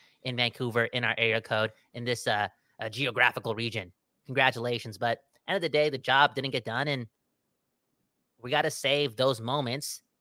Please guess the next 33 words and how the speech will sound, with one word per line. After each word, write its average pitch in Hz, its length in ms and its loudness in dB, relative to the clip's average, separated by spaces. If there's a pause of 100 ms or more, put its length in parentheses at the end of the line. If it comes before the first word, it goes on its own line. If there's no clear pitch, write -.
(120)
and 120 180 -6
those, 123 340 2
uh, 107 340 0 (440)
those 123 140 -2
spots 127 360 0
in 135 60 -8
the 117 80 -4
rafters 117 440 2
for 117 340 0
people 143 400 -2
who, 139 360 -6 (200)
like, 151 120 -2
the 180 60 2
next 190 300 -2
stage 165 420 0
of 143 100 -2
being 143 360 0 (100)
immortalized 127 720 0
for 123 80 -6
this 120 160 -6
organization. 113 600 -2
I 123 40 -2
think 175 140 -8
the 156 60 -10
standard 151 360 0
has 147 120 0
been 147 120 -8
set 131 280 0
for - 140 -10 (100)
the 120 60 -16
guys 139 240 6
like 117 140 0
Burrows, 131 440 2